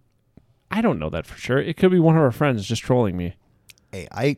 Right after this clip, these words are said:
Speaker 1: Top
Speaker 2: I,
Speaker 1: ten Marvel
Speaker 2: I
Speaker 1: movies.
Speaker 2: trust our people.
Speaker 1: Top ten Marvel movies. I can't name a
Speaker 2: Oh, God.
Speaker 1: single.
Speaker 2: Do you want me to, uh,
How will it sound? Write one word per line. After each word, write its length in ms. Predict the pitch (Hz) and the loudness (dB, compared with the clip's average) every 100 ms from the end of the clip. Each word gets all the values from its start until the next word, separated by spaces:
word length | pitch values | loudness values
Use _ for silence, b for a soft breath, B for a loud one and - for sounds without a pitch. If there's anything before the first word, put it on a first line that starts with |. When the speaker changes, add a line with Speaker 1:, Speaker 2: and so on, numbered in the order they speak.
| - | 0
Speaker 1:
Top 120 | 160 | 4
Speaker 2:
I, 60 | 165 | 6
Speaker 1:
ten 160 | 165 139 | 6 4
Marvel 260 | 127 117 101 | 2 2 0
Speaker 2:
I 120 | 104 139 | 2 2
Speaker 1:
movies. 80 | - | 2
Speaker 2:
trust 360 | - 123 - | 2 2 2
our 140 | 101 95 | -2 -2
people. 380 | 101 87 76 - - - - | -4 -8 -10 -10 -20 -20 -16
Speaker 1:
Top 240 | - 180 202 | -6 -4 2
ten 180 | 196 175 | 4 6
Marvel 280 | 147 127 | 6 4
movies. 300 | 107 95 90 | 0 -4 -6
I 120 | - 123 | -8 -6
can't 260 | 160 160 | -4 -2
name 220 | 147 135 | 0 0
a 40 | 135 | 0
Speaker 2:
Oh, 100 | 104 | 0
God. 120 | - 82 | 2 2
Speaker 1:
single. 440 | 120 120 117 104 _ - | 2 2 0 -4 _ -10
Speaker 2:
Do 80 | |
you 40 | 95 | -2
want 200 | 104 104 | -2 -2
me 40 | 82 | -6
to, 120 | 71 | -6
uh, 600 | 92 92 90 90 85 | -2 0 0 0 -2